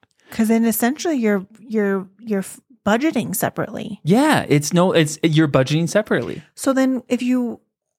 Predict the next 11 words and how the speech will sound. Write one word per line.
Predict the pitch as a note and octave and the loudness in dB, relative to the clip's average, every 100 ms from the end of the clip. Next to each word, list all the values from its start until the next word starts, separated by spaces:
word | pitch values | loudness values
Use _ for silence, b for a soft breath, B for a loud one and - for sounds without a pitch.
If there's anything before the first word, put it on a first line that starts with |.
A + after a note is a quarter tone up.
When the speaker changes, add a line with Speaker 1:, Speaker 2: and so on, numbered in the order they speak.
| - | 0
Speaker 1:
I | |
w-, | A#3 A#3+ - | 2 2 2
I | A3+ | 2
wonder | A#3 B3+ | 2 2
how | A#3+ A#3+ | 2 0
that | G3+ | 0
works. | A3 A#3+ A3 | 0 -2 -2
Like, | G3+ G3 | -4 -4
do | G#3+ G#3 | -4 0
they | G3 G3 | 0 0
share | - G#3+ G3 G3+ G3+ G3+ | -2 0 0 0 0 -2